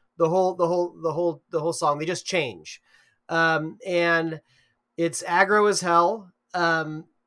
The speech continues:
and, you know, I think to your point about when you're right, when you're ripe, you'll bleed out of control.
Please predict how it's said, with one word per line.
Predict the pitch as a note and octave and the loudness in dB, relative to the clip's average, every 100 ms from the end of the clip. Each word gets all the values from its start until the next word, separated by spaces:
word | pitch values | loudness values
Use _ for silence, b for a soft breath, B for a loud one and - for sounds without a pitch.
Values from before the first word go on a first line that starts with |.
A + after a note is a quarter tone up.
| _ _ _ - - | _ _ _ -20 -14
and, | E3+ E3 E3 D#3+ D#3+ D#3+ | -4 -2 -2 -2 -4 -6
you | F#3+ | -4
know, | F#3 E3+ | 0 0
I | F3 | 0
think | F#3+ B3+ D4 D4 - - _ - | -2 -2 -4 -4 -14 -20 _ -14
to | G3 | -4
your | F#3+ | -2
point | F#3 G3+ G3+ | 0 0 2
about | F#3 E3+ E3 F3 | 6 8 6 4
when | F3+ | -2
you're | F3+ | 0
right, | E3+ F3 F3+ G3+ _ - - | 2 2 2 -6 _ -20 -6
when | F#3 | -2
you're | F3+ | 0
ripe, | E3+ F#3 F#3+ | 6 6 6
you'll | F#3 D#3+ | 0 0
bleed | F3 | 2
out | E3+ E3+ | 2 2
of | E3 | -2
control. | F3 D#3+ E3+ E3+ G3 | -6 -2 2 2 0